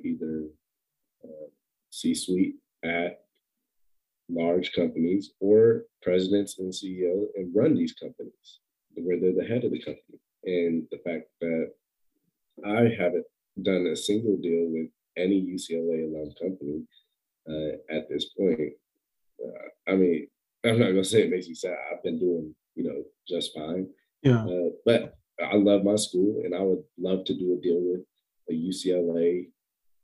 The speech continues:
Speaker 1: uh, donor-owned company, uh,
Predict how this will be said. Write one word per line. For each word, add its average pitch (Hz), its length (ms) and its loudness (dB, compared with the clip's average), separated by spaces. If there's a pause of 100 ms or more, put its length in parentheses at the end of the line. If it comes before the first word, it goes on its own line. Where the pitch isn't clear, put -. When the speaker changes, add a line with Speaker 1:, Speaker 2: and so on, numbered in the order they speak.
(320)
Speaker 1:
uh, 87 240 -2 (140)
donor-owned 85 960 -4 (320)
company, - 320 -8 (760)
uh, 80 200 -12